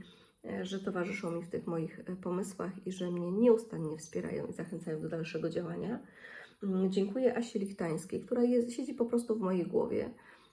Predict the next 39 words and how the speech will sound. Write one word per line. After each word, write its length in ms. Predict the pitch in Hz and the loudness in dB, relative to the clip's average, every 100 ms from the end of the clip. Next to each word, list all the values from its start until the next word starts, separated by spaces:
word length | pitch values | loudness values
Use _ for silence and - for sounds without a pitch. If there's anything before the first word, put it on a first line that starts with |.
| - | -2
Mm, 260 | 190 185 185 | 0 0 -2
i, 380 | - 220 208 208 | 0 0 0 0
e, 160 | - 175 | 0 0
to, 320 | 175 226 220 | 2 2 2
czego 260 | 226 185 180 | -2 -2 0
ja 140 | 185 | 2
nie 140 | 190 185 | 2 0
potrafię 460 | 180 - 180 - | -2 -4 -4 -4
zrobić, 360 | - 196 190 180 | -4 -2 -2 -4
a 80 | - | -4
kompletnie 580 | 185 180 208 185 185 | -2 0 2 2 0
nie 60 | 196 | -6
potrafię 380 | - - 170 - | -6 -8 -6 -4
namalować 520 | - 175 185 185 180 | -4 -2 -2 -4 -4
nawet 280 | 185 226 202 | -2 -2 -2
liścia, 400 | 185 - 170 160 - - - - | -6 -8 -6 -6 -10 -20 -16 -4
mm, 220 | 180 - | -4 -2
Asia 200 | 202 - | -2 0
Lichtańska, 840 | 190 175 196 202 196 - 170 156 - - | -2 -2 -2 -2 -2 -4 -4 -4 -8 -10
e, 520 | - 170 170 175 190 | -6 -4 -4 -4 -4
robi 200 | 190 175 | -2 -2
to 120 | 180 | -4
fantastycznie. 1000 | 180 - 196 202 202 - - - - - - - - - - _ - | -6 -4 -2 -2 -4 -4 -6 -6 -10 -8 -10 -12 -18 -20 -20 _ -8
Mm, 440 | 180 180 180 180 - | -4 -4 -6 -8 -6
no 80 | 185 | -6
przyznacie, 420 | 185 185 196 - | -4 -4 -4 -2
że 140 | 185 170 | -4 -2
jej 320 | 175 180 175 | 0 0 -2
ilustracje 480 | 175 175 - 185 185 | -4 -6 -6 -6 -6
są 140 | 185 | -6
po 100 | 180 | -6
prostu 320 | - 180 - | -6 -6 0
mistrzowskie, 720 | 196 208 - 185 160 - - - | 2 2 0 -6 -6 -10 -10 -6
są 360 | - - - - - - | -4 -4 -6 -8 -8 -6
zwyczajnie 500 | 185 170 208 190 190 | -4 -4 -2 0 2
mistrzowskie, 600 | 196 202 - - - - | 2 0 -6 -14 -8 -4
nie 120 | 170 | 0
można 240 | 160 165 165 | 0 -2 -6
tego 340 | 165 165 156 | -4 -2 -2